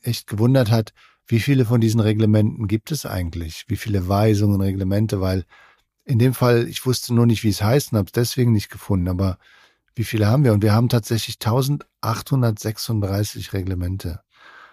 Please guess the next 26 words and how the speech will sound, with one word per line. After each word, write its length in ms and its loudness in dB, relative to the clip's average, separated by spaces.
im 120 -4
K 240 -2
S 180 -8
W. 220 -8
Also 200 -2
alles 300 2
Mögliche. 680 2
Pflegerichtlinien, 1160 4
Hygienerichtlinien, 1300 2
administratives 960 -2
Zeug. 500 0
Human 360 4
Resources 680 2
hat 180 0
da 80 2
ein 140 2
ganzes, 560 -4
ganze 320 0
Menge 300 2
an, 200 -2
an 240 -4
Dingen 220 0
hinterlegt 480 -2
und 100 -4
so. 240 -2
Und 480 2